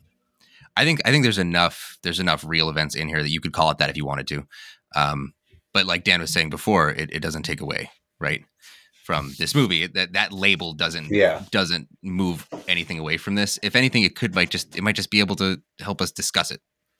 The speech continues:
Speaker 1: a little bit better, or help us discuss it in a new light, right? Um, I think it's a really good question for that. D-, it, have you reached any more clarity, Jesse,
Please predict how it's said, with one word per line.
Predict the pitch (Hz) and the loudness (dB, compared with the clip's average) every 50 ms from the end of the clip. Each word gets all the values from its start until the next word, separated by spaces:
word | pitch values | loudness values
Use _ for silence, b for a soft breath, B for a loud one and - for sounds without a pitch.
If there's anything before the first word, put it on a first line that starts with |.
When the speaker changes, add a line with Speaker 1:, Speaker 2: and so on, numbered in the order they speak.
| _ - | _ -12
Speaker 1:
a | 90 | -8
little | 85 82 76 | -8 -6 -6
bit | 73 71 | -4 0
better, | - 82 76 76 76 76 80 82 | 0 2 2 2 2 2 2 2
or | |
help | 73 85 92 101 | 2 2 2 2
us | 95 87 - | 0 0 -2
discuss | - - - 95 90 | -2 0 0 0 0
it | - - 92 | 0 -2 0
in | 90 | 2
a | |
new | 98 101 107 120 113 | 4 4 4 4 4
light, | 87 80 - - - - | 2 0 -2 -4 -8 -4
right? | - 85 87 87 73 _ _ B B B B B B B B B - | 0 0 0 0 0 _ _ B B B B B B B B B 0
Um, | 85 80 78 78 76 73 - _ - | 2 4 4 4 2 -2 -4 _ -4
I | - 87 | 0 2
think | 92 92 87 | 2 2 2
it's | 80 - | 0 -2
a | 90 | -2
really | 87 82 | -2 -2
good | 78 - - | -2 -2 -2
question | - 82 76 - 80 73 | -2 -2 0 -2 -2 -4
for | 73 82 78 73 | -4 -4 -4 -4
that. | 73 73 - - | -4 -8 -8 -4
D-, | - 110 95 110 | -4 -2 0 0
it, | 107 - - _ | -2 -2 -4 _
have | - - 123 120 | 0 2 6 6
you | 135 | 8
reached | 127 139 135 - - | 8 6 6 4 4
any | 110 123 127 117 | 4 6 8 8
more | 110 107 113 110 | 8 8 6 4
clarity, | 104 - - 117 107 107 107 113 117 | 4 4 2 4 4 6 6 4 4
Jesse, | 95 117 107 107 - 131 120 120 120 | 4 4 2 2 2 0 -2 -4 -6